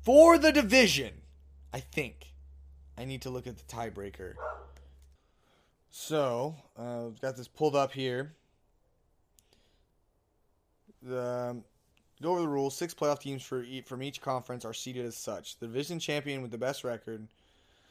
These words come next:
the division champion with the second best record,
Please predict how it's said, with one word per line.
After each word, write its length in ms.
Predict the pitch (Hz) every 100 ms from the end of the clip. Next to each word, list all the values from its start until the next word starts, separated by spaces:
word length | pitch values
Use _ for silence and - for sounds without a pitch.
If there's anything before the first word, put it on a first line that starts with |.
| _ -
the 80 |
division 360 | 123 123 147 156
champion 440 | - 139 139 131
with 120 | 127 117
the 100 | -
second 300 | 185 196 143
best 240 | 120 -
record, 400 | 107 104 101